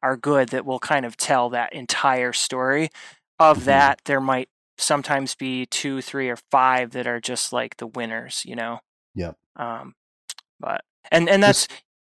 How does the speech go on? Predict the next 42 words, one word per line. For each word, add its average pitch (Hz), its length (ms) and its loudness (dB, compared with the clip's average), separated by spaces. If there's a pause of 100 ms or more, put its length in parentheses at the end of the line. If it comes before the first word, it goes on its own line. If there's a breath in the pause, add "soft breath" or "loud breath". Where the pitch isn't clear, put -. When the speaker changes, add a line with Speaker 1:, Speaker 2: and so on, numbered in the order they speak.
(160)
Speaker 1:
you 202 140 6
know, 175 120 6
with, 160 260 0
with 156 140 0
our 123 100 -4
cell 185 320 2
phones 151 340 -2
and 143 100 -4
our 127 80 -2
cameras, 135 640 -2 (280)
don't 190 180 0
be 294 80 -4
afraid 147 360 -2
to 113 60 -10
shoot. - 480 -4 (200)
You 156 140 2
know, 143 280 4 (100)
the 160 200 -2
Speaker 2:
Sure. 175 100 6
Speaker 1:
only 202 280 0 (760)
way 156 200 2
that 143 120 -2
you 120 100 -8
hurt 220 220 0
yourself 131 400 0
is 120 120 -8
on 123 100 -4
the 107 140 -14
back 123 320 -2
end 117 200 -10
of 113 80 -16
having 123 260 -6
to 117 60 -10
go 120 160 -8
through 131 280 -6
everything, 180 460 -4 (320 soft breath)
but 131 120 -4
it's - 140 -2
not 208 120 0
like - 120 -8
film 120 260 -6
days. 113 460 -8